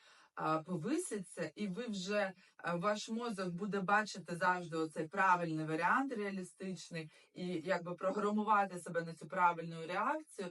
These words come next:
то, звісно, потім ви вже будете готові, е, до медитації. Але на початку, м,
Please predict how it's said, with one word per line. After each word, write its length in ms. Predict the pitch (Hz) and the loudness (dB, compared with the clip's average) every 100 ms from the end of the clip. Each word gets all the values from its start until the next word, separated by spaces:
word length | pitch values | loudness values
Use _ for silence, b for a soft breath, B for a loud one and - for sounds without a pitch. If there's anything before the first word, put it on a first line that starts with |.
| B B B | B B B
то, 140 | 220 | -6
звісно, 440 | 202 226 240 - 165 - | -4 -6 -6 -6 -8 -8
потім 480 | - 269 339 294 226 | -2 0 0 -2 -6
ви 100 | 240 | -6
вже 200 | 240 240 | -6 -6
будете 460 | 220 247 226 208 202 | -6 -4 -6 -4 -4
готові, 680 | 196 196 240 240 254 226 196 B B B | -4 -2 2 2 2 -2 -4 B B B
е, 260 | 165 160 165 | 0 0 0
до 340 | 170 214 208 | 0 -2 -2
медитації. 920 | 196 208 208 220 226 220 185 175 165 - | -2 -2 -2 -2 0 2 0 -2 -4 0
Але 400 | 196 202 196 - | 2 2 -2 -4
на 240 | - 214 240 | -2 0 0
початку, 920 | 240 226 294 277 320 - - 180 170 B B B | -2 -2 0 2 0 -4 -10 -8 -8 B B B
м, 640 | 175 180 175 170 165 156 | -6 -4 -4 -6 -6 -8